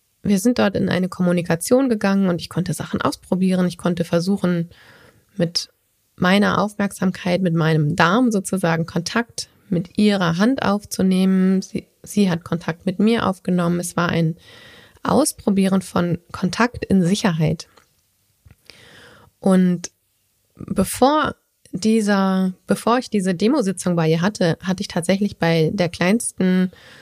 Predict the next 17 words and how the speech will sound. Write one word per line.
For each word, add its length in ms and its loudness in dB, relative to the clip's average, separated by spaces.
bei 100 0
dem 120 2
kleinsten 440 0
Kontakt 460 -4
mit 160 -2
Weizen, 480 0
also 240 -2
wirklich, 440 -4
ne, 120 0
da 100 0
hat 160 -6
jemand 460 -2
in 180 -4
der 80 0
Bäckerei 960 0
das, 240 -10
äh, 400 -10